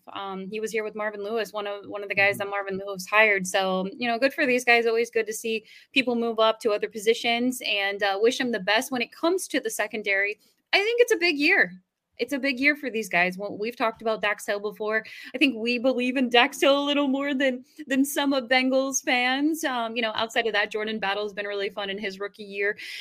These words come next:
Speaker 1: For me personally, and, and this doesn't take away from the coach at that position, Lou Anarumo is the guy who I feel like still sees a lot of the secondary, the D Bs and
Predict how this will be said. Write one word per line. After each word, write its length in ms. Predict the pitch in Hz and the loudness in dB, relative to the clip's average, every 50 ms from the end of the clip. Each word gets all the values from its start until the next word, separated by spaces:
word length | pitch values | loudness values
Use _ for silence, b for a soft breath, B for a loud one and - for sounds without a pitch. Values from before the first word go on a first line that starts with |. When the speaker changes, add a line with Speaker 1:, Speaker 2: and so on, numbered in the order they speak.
| B B | B B
Speaker 1:
For 160 | - 330 349 | 2 4 6
me 280 | 330 294 277 294 339 453 | 6 6 6 6 4 2
personally, 760 | - - 254 233 254 254 285 277 285 294 302 311 311 311 311 285 277 - _ _ _ _ _ - | 4 4 4 4 4 2 0 -2 0 0 0 0 0 0 -2 -4 -6 -12 _ _ _ _ _ -2
and, 180 | 247 240 226 | -2 -2 0
and 160 | - - 254 254 | 0 2 4 4
this 120 | 262 262 | 4 6
doesn't 260 | - 254 240 240 226 | 4 2 2 2 -2
take 180 | 226 254 226 226 | 0 0 0 2
away 160 | 220 214 208 | 2 0 0
from 200 | 202 226 220 208 | -2 -2 -4 -4
the 80 | 202 185 | -6 -4
coach 520 | - 226 196 185 185 - - - - - _ _ _ | -2 -4 -4 -4 -4 -8 -8 -8 -8 -12 _ _ _
at 140 | - 196 190 | 2 2 2
that 160 | 196 - - | 0 -4 -4
position, 500 | - 208 190 214 220 - - 185 190 185 - _ _ _ _ _ _ _ _ _ _ | -4 -4 -2 -2 -2 -2 -6 -8 -8 -10 -14 _ _ _ _ _ _ _ _ _ _
Lou 200 | - 226 226 240 | -4 0 2 2
Anarumo 800 | 262 277 311 302 277 233 214 208 214 220 220 226 233 233 240 - - _ _ _ _ _ | 4 4 4 2 2 0 -2 -2 -2 -4 -4 -4 -4 -6 -8 -10 -16 _ _ _ _ _
is 160 | 208 208 190 | -4 -4 -2
the 100 | 196 208 | -4 2
guy 240 | 190 190 185 196 214 | 2 4 4 4 4
who 80 | 214 | 2
I 80 | 202 190 | 0 0
feel 220 | 185 190 220 202 | 0 0 -2 0
like 120 | 202 185 185 | 0 -2 -4
still 460 | - - - - 214 202 202 208 208 | -8 -10 -6 0 0 2 2 2 -2
sees 380 | 202 - - 214 202 202 185 | -4 -10 -10 -6 -6 -4 -2
a 40 | 208 | -2
lot 340 | 185 180 180 175 175 180 180 | -4 -2 -2 -2 -2 -2 -4
of 120 | 196 185 | -6 -6
the 100 | 180 185 | -6 -6
secondary, 800 | 185 185 - 175 175 185 208 202 190 196 202 202 202 202 214 214 | -6 -6 -8 -10 -10 -10 -8 -4 -2 -2 0 0 0 0 0 -2
the 140 | 202 190 196 | -2 -2 -4
D 240 | 185 185 190 202 202 | -4 -4 -6 -10 -10
Bs 280 | 185 190 190 190 196 180 | -8 -8 -6 -6 -4 -4
and 120 | 190 185 | -4 -4